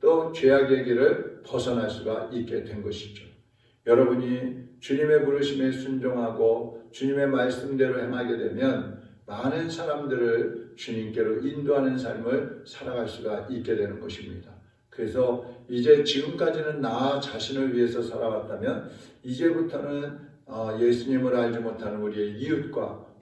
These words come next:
우리의 형제 친구들을 위해서 살아가야 되는 것이죠. 지금까지는 나의 유익만을 위해서 쌓았다면은 이제는 그것을 풀어서,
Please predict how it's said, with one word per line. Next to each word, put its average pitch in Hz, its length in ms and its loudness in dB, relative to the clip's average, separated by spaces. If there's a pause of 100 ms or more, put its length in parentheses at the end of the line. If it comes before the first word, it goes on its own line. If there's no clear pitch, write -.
우리의 107 220 0
형제 139 380 2
친구들을 147 640 0
위해서 117 540 2 (100)
살아가야 120 520 -4
되는 104 220 -8
것이죠. 90 380 -10 (400)
지금까지는 139 760 0
나의 139 420 4
유익만을 143 640 -2
위해서 127 680 2
쌓았다면은 120 920 -4 (240)
이제는 135 420 2
그것을 135 520 4
풀어서, - 600 0